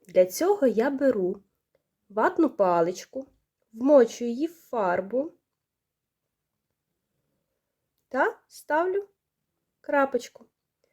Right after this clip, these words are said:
Ось в мене є серединка для моєї квіточки. Далі беру пензлик, мочу її в водичку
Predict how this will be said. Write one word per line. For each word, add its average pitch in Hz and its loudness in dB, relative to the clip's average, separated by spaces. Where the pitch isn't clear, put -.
Ось 494 0
в 320 -2
мене 302 6
є 226 2
серединка 269 -2
для 202 -4
моєї 214 -4
квіточки. 208 -12
Далі 233 2
беру 320 2
пензлик, 180 -8
мочу 269 -2
її 208 -2
в 233 -8
водичку 262 -4